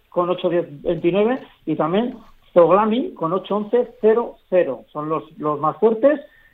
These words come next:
y vamos a ver lo que puede hacer Vedrani. Este año ha hecho ocho veintiséis, un hombre de ocho cero cinco, y el turco Diego, que aunque tiene tres, ocho tres cincuenta y siete de mejor marca personal, lo hizo en dos mil trece, pero este año ha corrido tan solo en ocho treinta y tres, con lo cual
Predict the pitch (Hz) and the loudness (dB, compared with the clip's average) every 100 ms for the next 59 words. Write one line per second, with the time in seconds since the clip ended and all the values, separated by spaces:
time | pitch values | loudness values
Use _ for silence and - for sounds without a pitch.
0 | _ 254 151 147 143 143 143 135 160 185 | _ -2 0 0 0 -2 -2 0 2 2
1 | 180 175 180 185 175 214 175 180 170 202 | 0 -4 -2 -2 0 0 0 2 2 2
2 | 214 208 202 208 - 208 196 196 202 185 | 0 0 0 -2 0 -2 0 0 0 0
3 | 202 190 170 185 170 220 220 185 190 180 | 4 4 2 -2 2 4 4 0 0 2
4 | 190 196 180 180 180 240 220 220 233 - | 2 0 2 4 4 2 -2 0 0 -2
5 | - _ _ - 160 165 165 196 - 185 | -18 _ _ -4 0 0 0 -2 0 0
6 | 156 214 214 262 - - 156 156 131 151 | 2 2 4 0 -2 -10 -8 -8 -8 -6
7 | 185 180 180 180 - 190 190 180 196 202 | -6 -4 -4 -6 -4 -4 -4 -6 -2 -4
8 | 175 - - 180 165 165 175 170 214 214 | -4 -8 -8 -4 -2 0 0 0 2 2
9 | 165 135 _ _ _ 139 151 156 185 170 | 0 -4 _ _ _ -4 -4 2 2 4
10 | 170 170 170 160 170 185 175 180 165 170 | 2 2 2 0 0 2 2 0 2 2
11 | 160 143 175 170 196 156 147 170 160 160 | 0 -4 -4 -2 -2 -2 -4 -4 -4 0
12 | 160 160 151 147 160 156 156 180 170 143 | 0 0 -2 -2 -2 -2 0 0 2 0
13 | 139 147 143 151 139 156 107 | 0 0 -2 -2 0 2 2